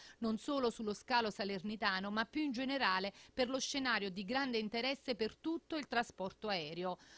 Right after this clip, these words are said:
Dopo il via libera del C D A di gesac, la società che gestisce l'aeroporto di Capodichino,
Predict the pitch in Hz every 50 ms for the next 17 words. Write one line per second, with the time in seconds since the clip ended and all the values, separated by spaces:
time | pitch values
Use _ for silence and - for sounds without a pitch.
0 | - - - - 339 359 - 311 277 254 214 208 226 208 202 226 269 269 214 196
1 | 202 185 185 185 180 180 190 - - 240 220 190 180 214 208 214 214 190 190 196
2 | 170 156 196 233 233 214 180 196 190 - - 202 196 185 - - 190 - - 196
3 | - 247 240 226 196 202 185 160 175 196 - - - 233 - - 226 202 190 185
4 | 185 185 - 240 240 - - - 190 170 190 175 - 254 247 - 220 190 175 180
5 | - - 254 254 240 220 196